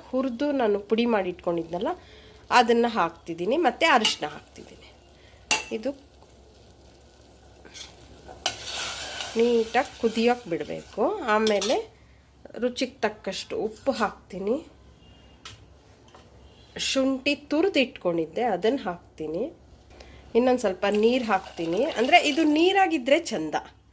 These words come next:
ನೋಡಿ, ಕುದಿಯೋಕೆ ಶುರುವಾಯಿತು. ನೋಡಿ,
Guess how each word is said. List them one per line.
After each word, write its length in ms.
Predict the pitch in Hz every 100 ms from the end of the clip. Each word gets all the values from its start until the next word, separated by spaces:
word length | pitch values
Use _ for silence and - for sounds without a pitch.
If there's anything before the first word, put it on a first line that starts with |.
| _ _ _ _ _ - - - - -
ನೋಡಿ, 320 | 180 185 214
ಕುದಿಯೋಕೆ 460 | 233 185 196 226 -
ಶುರುವಾಯಿತು. 720 | 196 175 165 156 151 - 196
ನೋಡಿ, 280 | 196 175